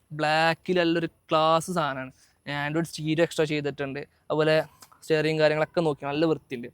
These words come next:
ഇനി റൂഫ് ഒന്ന് കാണിച്ചു കൊടുക്കാം, റൂഫൊക്കെ നല്ല വൃത്തിയുള്ള റൂഫും കാര്യങ്ങളൊക്കെ തന്നെയാണ്. അതുപോലെ ബാക്ക് റോ കാണിച്ചു കൊടുക്കുക, ബാക്ക് റോയിൽ വരികയാണെങ്കിൽ സെവൻ സീറ്റ് വണ്ടിയാണ്, മറ്റേത് എയ്റ്റ് സീറ്റ് ആയിട്ട് യൂസ് ചെയ്യാം കേട്ടോ. അതിൽ കപ്പ് ഹോൾഡറും കാര്യങ്ങളൊക്കെ ഉണ്ട്. ഇത് സെവൻ സീറ്റ് വണ്ടിയാണ്, നല്ല വൃത്തിയുണ്ട്, മാറ്റും കാര്യങ്ങളും Toyota-ൻ്റെ മാറ്റും കാര്യങ്ങളും എല്ലാം ഉണ്ട്.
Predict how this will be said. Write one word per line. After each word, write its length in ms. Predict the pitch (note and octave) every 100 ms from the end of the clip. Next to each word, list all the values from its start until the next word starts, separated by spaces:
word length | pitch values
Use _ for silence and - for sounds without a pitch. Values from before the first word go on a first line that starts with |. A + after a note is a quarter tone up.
| - - _
ഇനി 100 | F3+ F3
റൂഫ് 180 | D#3+ E3
ഒന്ന് 100 | D3+
കാണിച്ചു 180 | D3 C3+
കൊടുക്കാം, 180 | C#3 D3
റൂഫൊക്കെ 260 | D3+ D3+ D#3
നല്ല 300 | D3+ D#3 D#3 D#3+
വൃത്തിയുള്ള 360 | D3 - D3 C#3+ C#3
റൂഫും 220 | C3+ C#3+ C#3
കാര്യങ്ങളൊക്കെ 360 | C3+ C3+ C3+ C3+
തന്നെയാണ്. 260 | C3 C3 D3+ _ -
അതുപോലെ 180 | - F3+ F3
ബാക്ക് 260 | D#3+ D3
റോ 60 | D#3
കാണിച്ചു 180 | C#3+ B2+
കൊടുക്കുക, 200 | B2 - _ _ _ _ _ _ _ _ _ _ _ _ D#3+
ബാക്ക് 340 | E3+ F3 -
റോയിൽ 180 | F#3+ G3 G3
വരികയാണെങ്കിൽ 320 | E3 D#3+ D#3 D#3+
സെവൻ 160 | D3+ D3+
സീറ്റ് 180 | F3+ G#3
വണ്ടിയാണ്, 260 | F3+ D#3+ D#3+
മറ്റേത് 180 | D3+ F3
എയ്റ്റ് 160 | F3 -
സീറ്റ് 160 | F3 F3+
ആയിട്ട് 140 | F3
യൂസ് 160 | D#3 D3
ചെയ്യാം 160 | C#3+ B2+
കേട്ടോ. 100 | B2+ _ -
അതിൽ 180 | C#3 D3+
കപ്പ് 140 | D#3 D#3+
ഹോൾഡറും 240 | D3+ D#3+
കാര്യങ്ങളൊക്കെ 340 | D#3 D#3 D3+ D#3
ഉണ്ട്. 100 | C3 - _ - _
ഇത് 80 | D3+
സെവൻ 160 | D3+ D3+ D3+
സീറ്റ് 180 | D#3 D#3+
വണ്ടിയാണ്, 320 | D3 C#3 D3 E3
നല്ല 160 | E3 E3
വൃത്തിയുണ്ട്, 380 | D3 - D3 D3
മാറ്റും 240 | C#3+ C#3 D3
കാര്യങ്ങളും 200 | C#3+ D3 C#3+
Toyota-ൻ്റെ 320 | C#3 C#3+ C#3+
മാറ്റും 240 | C#3 C3+ C#3
കാര്യങ്ങളും 200 | C#3 C#3 C3
എല്ലാം 260 | C#3 C#3+
ഉണ്ട്. 120 | B2+